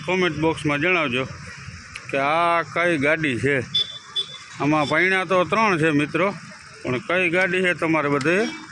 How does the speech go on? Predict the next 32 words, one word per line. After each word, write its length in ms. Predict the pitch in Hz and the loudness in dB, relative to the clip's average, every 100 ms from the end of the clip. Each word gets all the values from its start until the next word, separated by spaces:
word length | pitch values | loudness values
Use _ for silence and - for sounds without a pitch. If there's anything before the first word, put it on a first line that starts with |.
| - - - - - - - | -18 -18 -18 -16 -16 -14 -2
કોમેન્ટ 320 | 170 165 135 135 | 2 4 4 2
બોક્સમાં 400 | 143 - 139 123 | 0 0 0 2
જણાવવાનું 540 | 160 180 151 135 127 120 | 2 2 4 4 4 4
છે. 100 | 190 - - - - - - - - - - - - | 2 -2 -12 -16 -16 -16 -18 -18 -18 -18 -20 -18 -8
તો 100 | 139 139 139 139 143 | -2 2 4 2 2
આવી 220 | 156 165 147 | 4 4 2
રીતના 360 | 143 151 143 170 | 0 -2 0 2
છે, 100 | 190 180 | 2 2
જો 60 | 156 151 | 2 2
આ 120 | 139 | 2
મસ્ત 260 | 151 - 143 | 0 -2 -4
વ્યૂ 360 | 135 156 175 - | 0 2 2 2
છે. 100 | 185 190 - - - - - - - - - - | 0 0 -4 -20 -20 -20 -20 -20 -20 -16 -12 -4
અને 180 | 131 131 139 | 0 0 0
આપણે 240 | 139 143 143 139 | 0 2 2 2
તમને 200 | 147 147 139 | 2 2 2
આગળ 340 | 156 156 151 | 0 2 2
વીડિયોમાં 460 | 165 156 160 156 156 | 2 4 4 2 2
કીધું 220 | 185 185 | 2 2
હતું 200 | 135 160 - - - - - - - - - - - | 2 -2 -4 -14 -20 -20 -20 -20 -20 -20 -20 -12 0
એ 60 | 160 151 | 2 2
પ્રમાણે 400 | 143 143 147 147 | 2 2 2 2
મસ્ત 480 | 139 175 202 196 - 165 143 | 4 4 4 2 -2 -2 0
દાળમાં 460 | 151 160 160 147 | 2 2 2 2
દાદાની 440 | 143 143 139 139 120 | 0 2 2 0 0
ધજા 340 | 147 160 151 160 | 0 2 2 4
લહેરાય 380 | 196 185 139 123 | 4 4 2 2
છે. 100 | 156 - - - - - - - - | 0 -4 -16 -20 -20 -20 -20 -20 -6
તો 80 | 131 | -2
ધજાના 440 | 135 151 143 123 | 0 0 2 0
આપણે 200 | 113 113 | 0 -2
દર્શન 400 | 110 127 131 170 | 0 -2 0 -2